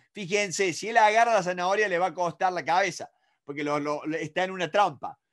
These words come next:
Entonces, ¿cuántas veces nos pasa? Y hay divorcios, hay negociaciones donde la emoción, eh,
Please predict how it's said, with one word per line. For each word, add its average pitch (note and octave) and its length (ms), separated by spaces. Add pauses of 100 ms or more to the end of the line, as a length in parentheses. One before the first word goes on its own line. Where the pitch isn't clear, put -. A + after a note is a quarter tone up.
Entonces, F3+ 560 (180)
¿cuántas A#3 320
veces A3 240
nos G3+ 140
pasa? - 420 (280)
Y G3 160
hay A#3 220
divorcios, G3+ 1000
hay A#3 240
negociaciones E3+ 1120 (260)
donde F3+ 400
la E3 120
emoción, F3 840 (360)
eh, F3+ 220